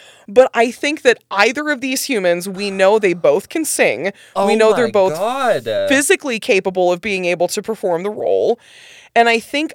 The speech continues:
Speaker 1: uh, against a lot of the other people that we have kind of set up to be an ensemble, I think either would be a stellar pillar of this cast.
Speaker 2: Here's, here's where I'm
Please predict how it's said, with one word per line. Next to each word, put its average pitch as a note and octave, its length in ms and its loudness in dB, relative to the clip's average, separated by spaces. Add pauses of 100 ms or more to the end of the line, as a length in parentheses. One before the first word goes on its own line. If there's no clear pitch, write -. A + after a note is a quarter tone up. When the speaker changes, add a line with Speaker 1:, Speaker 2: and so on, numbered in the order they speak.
(140)
Speaker 1:
uh, A#3+ 240 0
against G#3+ 640 0
a A#3 60 4
lot G#3 300 4
of A#3 80 0
the C4+ 200 -4
other G3+ 440 -2
people G3+ 440 -4
that F#3 100 -8
we F3 120 -10
have F3+ 260 0
kind F3+ 260 -4
of E3 200 -6
set F3+ 320 4
up E3+ 180 2
to - 180 -8
be F3+ 160 -6
an F3 80 -2
ensemble, E3 680 -2 (300)
I F#3 120 4
think G3+ 240 -4 (120)
either F3+ 360 2
would F#3+ 180 -6
be F#3 200 -10
a E3 120 -4
stellar D#3 880 -2 (340)
pillar C#3 520 -4
of D3+ 160 0
this - 200 -6
cast. - 420 -12
Speaker 2:
Here's, F3 460 -2 (120)
here's F#3 300 -8
where D#3+ 260 -2
I'm B2 340 -6